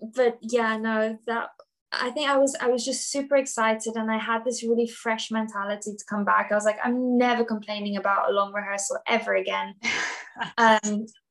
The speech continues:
Speaker 1: <laughs>
Speaker 2: Yeah.
Speaker 1: yeah. Um, and yeah, I was lucky that I was put into things straight away. So I was
Speaker 2: Okay.
Speaker 1: very excited to be able to be on stage.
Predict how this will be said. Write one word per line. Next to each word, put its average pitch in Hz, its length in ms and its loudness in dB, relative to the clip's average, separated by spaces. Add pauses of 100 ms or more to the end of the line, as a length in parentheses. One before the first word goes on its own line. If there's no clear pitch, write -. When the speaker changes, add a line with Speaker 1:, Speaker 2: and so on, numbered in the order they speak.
Speaker 1:
<laughs> 240 500 0 (520)
Speaker 2:
Yeah. 185 480 0 (480)
Speaker 1:
yeah. 233 380 4 (100)
Um, - 140 -14 (1200)
and 247 460 -2
yeah, 269 160 0
I 254 160 0
was 262 180 0
lucky 254 340 -4
that 233 140 -6
I 226 140 -2
was 233 340 -6
put 233 160 -4
into 220 460 0 (140)
things 220 300 -2
straight 208 260 0
away. 214 420 0
So 214 420 2
I 208 120 -4
was 208 260 -6
Speaker 2:
Okay. 170 80 -14 (140)
Speaker 1:
very 220 300 4
excited 214 560 -4 (180)
to 208 320 -6 (180)
be 220 180 4
able 214 220 4
to 226 100 0
be 226 80 4
on 220 120 2
stage. 233 320 2